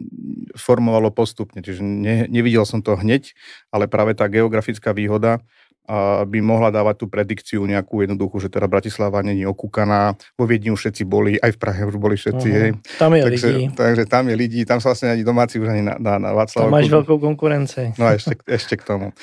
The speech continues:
Speaker 1: Takže vlastne také logické, intuitívne a samozrejme, že to podhubie, ktoré my tu máme, že fakulty informatiky tu máme,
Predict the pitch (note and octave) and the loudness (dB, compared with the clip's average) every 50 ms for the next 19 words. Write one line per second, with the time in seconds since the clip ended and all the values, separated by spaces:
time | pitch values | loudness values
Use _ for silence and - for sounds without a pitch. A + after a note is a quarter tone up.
0 | - - - - _ - A#2 A2+ A2+ C3+ C3 C#3 C#3 - D3 B2+ D3+ - D#3 D3 | -18 -20 -20 -20 _ -2 0 2 4 4 4 4 4 0 -2 -2 -2 0 2 2
1 | C3+ B2 B2 C#3 C#3 D3+ D3 - - - C3+ B2 B2 C3 - C#3+ B2+ A#2+ - C3 | 2 2 2 2 2 0 -2 0 0 0 2 2 0 0 0 0 0 0 0 0
2 | B2+ C3 C3 C#3 D3 C#3+ - - - _ B2 A#2 C3+ C3 C3 B2+ B2+ C3+ B2+ - | 2 4 4 2 2 0 -6 -14 -12 _ -6 -4 -2 -2 0 0 0 0 0 0
3 | A#2 - A2+ A2+ A2+ A#2 A#2+ A#2+ C3 C3+ C#3+ C#3+ - - A#2+ A2+ A2 A#2 G#2+ - | 0 0 0 0 2 0 2 4 4 4 2 0 -2 -6 -6 -6 -4 -6 -6 -4
4 | A#2 A2+ A2 - G#2+ - - A2 G#2+ - A#2+ G#2+ - A2+ G#2+ A2 - B2 A2 G#2+ | -4 -4 -2 -4 -4 -6 -6 -6 -4 -4 -4 -4 -2 -2 -2 -2 -2 0 0 0
5 | G2+ A#2 G#2 A2 G#2 - G2 G2 G2 G2+ A2 A#2 A#2 G#2+ | -2 -2 -4 -6 -6 -6 -4 -4 -2 0 0 0 0 -2